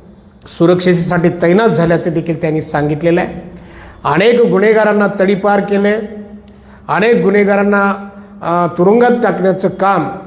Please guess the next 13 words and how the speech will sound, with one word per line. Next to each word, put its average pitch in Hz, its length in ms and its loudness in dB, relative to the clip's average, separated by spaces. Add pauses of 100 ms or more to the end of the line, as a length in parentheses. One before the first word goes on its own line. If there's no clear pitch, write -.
(340)
या 175 140 0
ठिकाणी 185 720 2 (160)
सोमय 180 340 2
मुंडेच्या 180 420 2
मा-, 175 160 0
अ, 165 340 0 (440)
मार्फत 156 300 0
झाल्याचं 156 460 2
त्यांनी 151 260 0
सांगितलेलं 156 540 0
आहे. - 160 -8 (300)
आणि 165 220 2
म्हणून 180 340 4